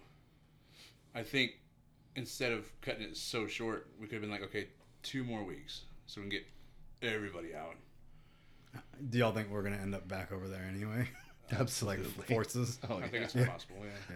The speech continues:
Speaker 3: I don't think we're
Speaker 2: I
Speaker 3: ga-,
Speaker 2: think
Speaker 3: I
Speaker 2: it's
Speaker 3: don't think
Speaker 2: possible.
Speaker 3: we're out. You think we, we still have, like, six to eight Black Ops teams sitting there right now.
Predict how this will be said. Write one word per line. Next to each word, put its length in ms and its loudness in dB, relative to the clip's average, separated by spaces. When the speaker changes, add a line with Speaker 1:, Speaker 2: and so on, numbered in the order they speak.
Speaker 3:
I 20 8
don't 200 8
think 240 0
we're 100 12
Speaker 2:
I 40 2
Speaker 3:
ga-, 140 10
Speaker 2:
think 60 6
Speaker 3:
I 120 2
Speaker 2:
it's 100 6
Speaker 3:
don't 140 4
think 120 4
Speaker 2:
possible. 220 4
Speaker 3:
we're 40 2
out. 380 2
You 80 0
think 180 0
we, 140 4
we 80 -2
still 220 -2
have, 140 6
like, 180 0
six 300 -2
to 120 0
eight 200 -2
Black 260 0
Ops 220 -2
teams 400 -4
sitting 340 -4
there 140 -4
right 280 -4
now. 240 -10